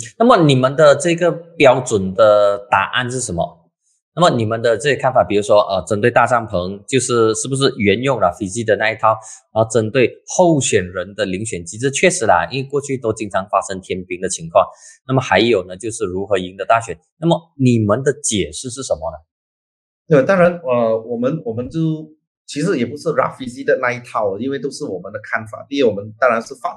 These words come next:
Speaker 2: 对大帐篷啊，呃，如果我们支持大帐篷的话，我们也不在这个 Rafizi 的阵营。呃，
Speaker 1: 嗯。
Speaker 2: 虽然我们整个党选不只是大帐篷一个课题，但是大帐篷是其中一个主要的课题，所以我们都，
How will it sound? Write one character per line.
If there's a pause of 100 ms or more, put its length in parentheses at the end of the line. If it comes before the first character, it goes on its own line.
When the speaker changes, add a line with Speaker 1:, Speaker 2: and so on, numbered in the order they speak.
(120)
Speaker 2:
对
大
帐
篷
啊， (340)
呃，
如
果
我
们
支
持
大
帐
篷
的
话，
我
们
也 (280)
不
在
这
个
Rafizi
的
阵
营。 (500)
呃，
Speaker 1:
嗯。
Speaker 2:
虽
然
我
们 (520)
整
个
党
选
不
只
是
大
帐
篷
一
个
课
题， (280)
但
是 (200)
大
帐
篷
是
其
中
一
个
主
要
的
课
题，
所
以
我
们
都，